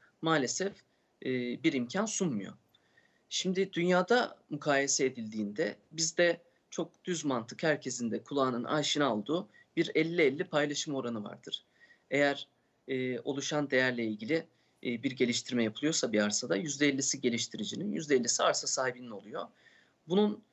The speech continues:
Avrupa ülkeleri de başta olmak üzere, e, yüzde yirmi, yüzde otuz, yerine ge-,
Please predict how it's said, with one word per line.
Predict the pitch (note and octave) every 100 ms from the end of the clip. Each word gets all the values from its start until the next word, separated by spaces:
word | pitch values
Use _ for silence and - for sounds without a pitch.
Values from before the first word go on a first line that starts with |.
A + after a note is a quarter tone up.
| _ _
Avrupa | - D#3 F#3 G#3
ülkeleri | D#3 - B2+ A#2+
de | A2
başta | A#2+ - D3+
olmak | C#3+ F3+ F#3+
üzere, | - A2+ - - _ _ _ _
e, | -
yüzde | C3+ C3 C3 C#3+ C#3+ G3
yirmi, | D3 C#3+ C#3 C#3 C#3+
yüzde | C#3 C3 D3+
otuz, | D3+ D3+ A#2+ - -
yerine | A#2+ C3 C#3 C#3+
ge-, | C#3 -